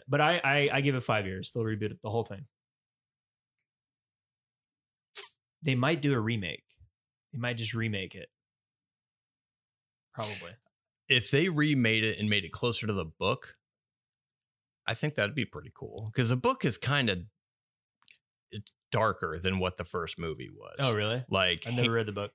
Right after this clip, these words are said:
Speaker 2: Hammond is a dick.
Speaker 1: Oh, he's not a nice old jolly
Speaker 2: No,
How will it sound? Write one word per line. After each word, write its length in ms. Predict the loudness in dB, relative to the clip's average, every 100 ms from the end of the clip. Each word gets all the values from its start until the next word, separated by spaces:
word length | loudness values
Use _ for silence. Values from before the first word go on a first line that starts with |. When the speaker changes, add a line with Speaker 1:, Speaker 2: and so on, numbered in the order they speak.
| _
Speaker 2:
Hammond 640 | 0 2 4 2 2 0 2
is 520 | 2 4 4 2 -2 -6
a 140 | -6 -6 -6 -2
dick. 500 | -2 -4 -12 -14 -16 _ -4
Speaker 1:
Oh, 240 | 0 2
he's 100 | 2
not 140 | 0 2
a 20 |
nice 260 | 2 0 0
old 200 | 0 0
jolly 180 | 4 6
Speaker 2:
No, 460 | 8 8 6 6